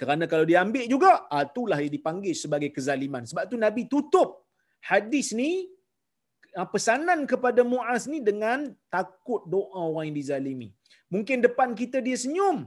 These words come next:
tapi dia tak reda kita ambil yang terbaik, harta yang dia ada. Dia takut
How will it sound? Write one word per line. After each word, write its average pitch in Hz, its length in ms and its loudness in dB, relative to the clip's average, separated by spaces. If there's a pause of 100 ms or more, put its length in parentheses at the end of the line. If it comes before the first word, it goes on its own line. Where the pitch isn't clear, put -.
(180)
tapi 156 220 -6
dia 170 80 2 (100)
tak 170 140 -2
reda 180 260 4 (140)
kita 156 160 0 (100)
ambil 170 280 0
yang 151 140 -4
terbaik, 156 360 2 (120)
harta 156 320 -4
yang 147 140 -2
dia 151 140 4
ada. 156 160 2 (1080)
Dia 160 120 0
takut 202 360 6